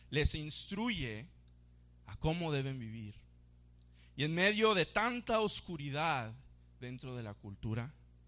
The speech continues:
Pablo en Efesios capítulo número cinco les dice que deben de andar como hijos de luz, andar como hijos de luz.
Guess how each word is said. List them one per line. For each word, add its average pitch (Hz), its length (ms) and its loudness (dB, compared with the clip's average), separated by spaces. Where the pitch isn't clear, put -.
Pablo 143 300 4
en 127 80 2
Efesios 127 580 0
capítulo 127 460 0
número 127 300 0
cinco 135 580 -2
les 104 220 -4
dice 131 260 -2
que 113 140 -2
deben 131 280 0
de 120 80 -2
andar 113 540 -2
como 107 280 -4
hijos 127 640 -4
de 98 120 -10
luz, 101 600 -8
andar 113 540 -4
como 95 300 -8
hijos 113 640 -10
de 90 80 -10
luz. 98 580 -12